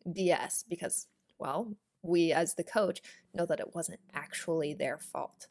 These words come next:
And we're actually, we're pretty proud of them for even getting a touch on it. And like I was saying, when we were addressing whether coaches have favorites or not, maybe in this situation, the setter is just not listening to the coach and not doing what the coach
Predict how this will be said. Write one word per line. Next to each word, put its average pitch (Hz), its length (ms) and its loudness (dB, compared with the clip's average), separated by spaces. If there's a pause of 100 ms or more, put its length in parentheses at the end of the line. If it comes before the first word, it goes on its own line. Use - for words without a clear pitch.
And 277 100 -4
we're 294 60 4
actually, 311 380 4
we're 320 120 2
pretty 311 260 0
proud 311 180 10
of 269 60 8
them 220 160 6
for 214 140 4
even 226 180 6
getting 196 240 2
a 180 40 0
touch 180 300 4
on - 160 -2
it. - 140 -8 (140)
And 165 360 -6
like 175 320 4
I 175 100 6
was 175 160 6
saying, 185 340 2 (140)
when 185 160 2
we 180 100 4
were 170 120 6
addressing 160 440 2
whether 156 220 2
coaches 180 340 2
have - 160 -8
favorites 190 500 4
or 170 100 -2
not, 151 260 -2 (360)
maybe 220 720 4 (100)
in 175 140 -2
this 214 200 4
situation, 185 720 4
the 165 80 2
setter 185 520 2
is 160 600 0
just - 220 4
not 175 240 0
listening 214 380 4
to 180 120 -2
the 165 80 2
coach - 480 -2
and 160 160 -4
not 170 220 -2
doing 190 260 4
what 170 200 -2
the - 60 -10
coach - 360 -2